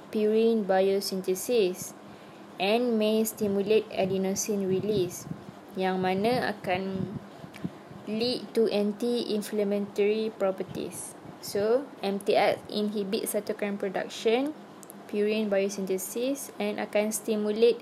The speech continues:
adenosine release, yang akan memberi efek anti-inflammatory. Onset of action, seawal dua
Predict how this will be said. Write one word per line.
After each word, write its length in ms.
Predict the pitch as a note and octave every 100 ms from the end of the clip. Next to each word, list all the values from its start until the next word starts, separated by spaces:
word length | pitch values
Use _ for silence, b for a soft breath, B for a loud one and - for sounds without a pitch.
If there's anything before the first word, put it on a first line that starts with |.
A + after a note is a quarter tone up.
| -
adenosine 640 | F#3+ G3 G3 G3+ G#3+ F#3+
release, 480 | F#3+ F#3+ F3 F3 - B B B B B B -
yang 560 | F#3+ F#3+ F#3 F#3 F#3 -
akan 400 | G3 G3+ F#3+ F#3+
memberi 560 | F#3+ G3 G3 G#3 -
efek 480 | G3+ G3+ G#3 G3 -
anti-inflammatory. 1300 | G3+ G3 - A3 G3+ G3 G3+ F#3+ F#3+ F#3 G3 F3+ F3 F#3 - - - - - - - - - B B -
Onset 560 | G3+ G3+ G3+ - B3 A#3
of 240 | A3 G#3+
action, 720 | G#3 - - - C4+ D4+ E4+ - - -
seawal 720 | - - A3+ G#3 G#3 G#3+ A3 G3+
dua 480 | G#3 A3+ B3+ B3+